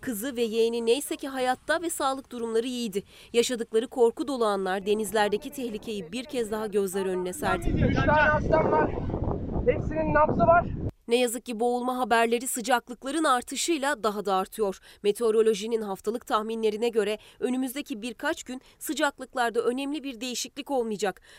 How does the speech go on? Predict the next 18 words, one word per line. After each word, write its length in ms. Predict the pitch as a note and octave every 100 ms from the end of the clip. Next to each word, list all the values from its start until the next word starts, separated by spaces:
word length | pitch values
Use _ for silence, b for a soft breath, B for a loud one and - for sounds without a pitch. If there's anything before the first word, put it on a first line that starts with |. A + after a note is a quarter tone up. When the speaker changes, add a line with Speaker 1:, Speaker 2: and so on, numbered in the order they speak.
| -
Speaker 1:
Karadeniz 500 | A#3 A#3 A3 G#3 F#3+
bölgesi 480 | G3+ G3+ G#3 F#3+
bugün 280 | G#3 G#3+ A#3
de 80 | A3
sağanak 460 | - A3 G#3 G3+ -
yağmurlu. 440 | F#3+ F#3+ F#3 F3+ B B -
Yağmur 320 | G3+ F#3+ G#3+ -
hafta 320 | - F#3 B3+ G3+
başında 320 | G3 G3+ F#3+
hafifleyecek. 560 | F#3 G3 F#3 G3 F#3+ - B B
Hafta 280 | G3+ G3+ -
ortasında 500 | A3+ A#3 A3 A#3 G#3+
Karadeniz'de 640 | - G#3+ A#3+ B3+ A#3 F3+ G3+
yitirdiği 520 | G3 - G#3 G3 C#4
etkisini 500 | - G3 - G3 C4 B -
Doğu 180 | C4 A3+
Anadolu'da 480 | A3 G3+ G3 F#3 F#3+
sürdürecek. 580 | - G3+ F#3 F#3 F#3